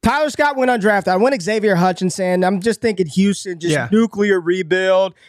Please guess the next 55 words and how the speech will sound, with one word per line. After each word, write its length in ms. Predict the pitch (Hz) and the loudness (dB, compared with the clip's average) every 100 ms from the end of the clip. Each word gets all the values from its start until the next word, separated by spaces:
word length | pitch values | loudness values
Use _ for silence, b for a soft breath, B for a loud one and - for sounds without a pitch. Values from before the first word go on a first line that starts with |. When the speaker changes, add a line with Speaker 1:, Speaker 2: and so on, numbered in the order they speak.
| b | b
Speaker 1:
They'll 200 | - 247 | -2 0
just 180 | 240 214 | -2 -4
get 80 | 196 | -2
Speaker 2:
Yeah. 80 | 139 | 0
Speaker 1:
their 100 | 214 | 0
rookies 360 | 196 214 220 | 0 0 -2
out 160 | 196 196 | -2 0
there 120 | 202 | 0
to 60 | 180 | 0
see 140 | - | -2
what 140 | 196 175 | -6 -4
they 100 | 165 | -2
have, 300 | 160 143 135 | 0 -2 -2
right? 200 | 151 175 | -2 -2
Let's 200 | 185 190 | -4 -2
get 200 | 220 220 | -4 -2
Tank 320 | - 220 208 | 0 0 0
Speaker 2:
For 60 | 202 | 0
Speaker 1:
out 100 | 190 | 0
Speaker 2:
sure. 120 | 190 | 0
Speaker 1:
there. 400 | 202 190 190 175 B B - | -2 0 2 0 B B -2
Let's 300 | 180 190 - | -2 -2 -2
get 340 | 214 214 220 - | -2 0 -4 -2
Hutchinson 640 | 180 208 - 196 - 196 190 | 0 0 -2 -6 -4 -4 -2
out 260 | 185 185 | -2 0
there. 180 | 190 180 | 0 2
Let's 220 | 175 208 | 0 -2
just 200 | 277 247 | -4 -6
see 160 | - 233 | -4 -2
what 160 | 214 | 0
we 120 | 202 180 | 2 2
have 360 | 175 180 190 170 B B - | 2 0 -2 -6 B B -2
in 160 | 208 | 0
these 180 | 208 180 | 0 2
young 180 | 190 190 | 2 2
guys 300 | 185 180 180 | 2 0 -2
to 80 | 180 | -2
figure 340 | 196 180 190 | 0 2 2
out 80 | 175 | 2
what 160 | 185 | 0
we 80 | 190 | 2
need 200 | 185 180 | 2 2
to 60 | 156 | 2
do 240 | 156 180 | 2 4
with 240 | 170 170 - | 4 0 -4
not 260 | 165 180 180 | -4 -4 -2
having 300 | 175 165 165 | -6 -6 -6
a 40 | |
first 300 | - 170 165 | -2 -4 -2
round 200 | 165 160 | -2 0
pick 180 | 170 165 | -2 -4
in 80 | 156 | -10
twenty 240 | - 156 | -8 -10
twenty-four. 560 | 143 151 139 - 131 117 | -8 -10 -10 -10 -10 -8
So 320 | - 170 156 | -6 -4 -4